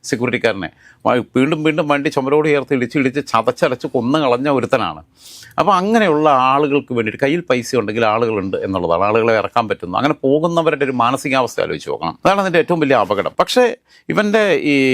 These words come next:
കാരണം സുകുമാരക്കുറുപ്പിൻ്റെ പോലെ തന്നെയാണ്. സുകുമാരക്കുറുപ്പ് അന്ന് കൊലപാതകം നടത്തി എങ്ങനെയാണ്? അന്നത്തെ കാലത്ത് ഇപ്പോഴത്തെ ബില്യൺ കണക്കിന് എമൗണ്ടാണ് അന്നത്തെ, പിന്നെ, പത്ത് ലക്ഷമോ അഞ്ച് ലക്ഷമോ എന്നൊക്കെ പറഞ്ഞ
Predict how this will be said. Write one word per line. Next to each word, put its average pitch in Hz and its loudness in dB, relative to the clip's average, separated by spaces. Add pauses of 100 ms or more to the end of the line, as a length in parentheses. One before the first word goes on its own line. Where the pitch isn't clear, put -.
(260)
കാരണം 190 -2
സുകുമാരക്കുറുപ്പിൻ്റെ 175 0
പോലെ 123 2
തന്നെയാണ്. 90 -6
സുകുമാരക്കുറുപ്പ് 156 0
അന്ന് 135 -4 (480)
കൊലപാതകം 131 2
നടത്തി 120 -2
എങ്ങനെയാണ്? 110 -4
അന്നത്തെ 117 -2
കാലത്ത് 127 -2 (240)
ഇപ്പോഴത്തെ 151 0 (560)
ബില്യൺ 165 0 (480)
കണക്കിന് 160 0 (260)
എമൗണ്ടാണ് 147 0
അന്നത്തെ, 151 0 (200)
പിന്നെ, 135 -2 (500)
പത്ത് 143 2
ലക്ഷമോ 139 0 (260)
അഞ്ച് 147 2
ലക്ഷമോ 147 0
എന്നൊക്കെ 139 -2
പറഞ്ഞ 139 -2